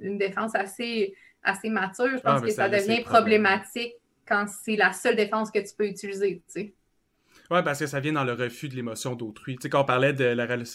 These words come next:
Speaker 2: rationalisation versus l'émotionnel,
Speaker 1: Ouais.
Speaker 2: entre autres, l'intellectualisation, ce que ça fait pour ceux qui veulent savoir, c'est que je vais avoir tendance à trouver de la rationalisation pour boucher ton émotionnel au point où t'es plus capable de faire le dialogue avec moi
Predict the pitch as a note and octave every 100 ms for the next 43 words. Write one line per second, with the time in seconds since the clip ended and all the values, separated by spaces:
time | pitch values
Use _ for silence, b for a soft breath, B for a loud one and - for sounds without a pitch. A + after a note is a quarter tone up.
0 | B2 - B2+ C3+ C#3 C#3+ A#2+ A2+ A#2 G#2
1 | - C3 B2+ G#2+ - C3 - B2 B2 A#2+
2 | A#2 A#2 F#2+ G2 A#2+ C3+ B B B A3
3 | B2+ C3 D3 E3 C#3 B2+ B2+ B2+ C#3 B2+
4 | A#2 G#2+ C#3+ C#3 C3 G#2+ G#2 C3+ - D#3+
5 | - C#3+ C#3 A2 B2 A#2 A#2 A2 B2 C#3
6 | B B B D3+ C#3 - C3 D3 D3 D3
7 | C#3+ F#3 E3 C3+ B2 D#3 C#3 A#2+ C3 D3
8 | D3 C#3 A#2+ A#2+ A2 - D3 - D3+ A#2+
9 | C#3 D3+ - E3+ E3+ C#3 C3 B2 A#2+ A2+
10 | A2 A#2+ C#3 C#3 C3+ E3+ E3+ - C3+ -
11 | F3+ C#3 C3 D3 C#3 B2+ B2+ C3 - _
12 | - D3+ D3+ D3+ C3+ B2 A#2 C3+ A#2+ B2+
13 | C3 A#2 A2 - A#2 B2+